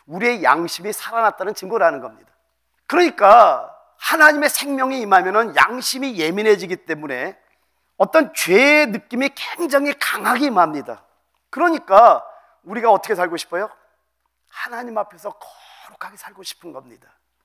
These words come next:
그러니까 우리가 결단하게 되는 거예요. "그래, 내가 거룩하게 살아야지. 그리고 하나님 기쁘게 해야지." 한동안은 이게 정말 기쁨으로 되는데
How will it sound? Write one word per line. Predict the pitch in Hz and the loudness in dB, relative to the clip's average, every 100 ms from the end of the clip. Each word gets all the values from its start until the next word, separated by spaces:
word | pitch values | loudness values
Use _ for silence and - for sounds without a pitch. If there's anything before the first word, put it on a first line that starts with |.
| _ | _
그러니까 | - 208 208 | -4 -4 -2
우리가 | 180 175 | 0 0
결단하게 | 175 147 151 160 143 143 | 0 -4 -4 -2 -2 -6
되는 | 127 127 | -10 -14
거예요. | 120 120 107 _ _ _ _ - - | -18 -20 -20 _ _ _ _ -20 -18
"그래, | - 135 147 131 _ _ _ _ _ _ _ _ | -12 -4 -4 -4 _ _ _ _ _ _ _ _
내가 | 160 170 | 2 2
거룩하게 | 170 139 175 - 170 | 2 -8 -10 -8 -10
살아야지. | - 151 135 131 131 - _ _ | -8 -6 -6 -8 -14 -20 _ _
그리고 | - 185 | -6 -4
하나님 | - 202 233 | -4 -6 -8
기쁘게 | - - 185 | -14 -12 -2
해야지." | 156 139 143 - _ _ - | 0 0 -8 -12 _ _ -12
한동안은 | - - 349 320 285 285 | -2 -2 0 0 2 2
이게 | 254 254 | 0 -4
정말 | 180 226 | -2 -2
기쁨으로 | 233 - - 247 254 | -2 -8 -10 -6 -4
되는데 | - 165 160 175 247 151 90 | 0 -2 -2 2 2 2 -2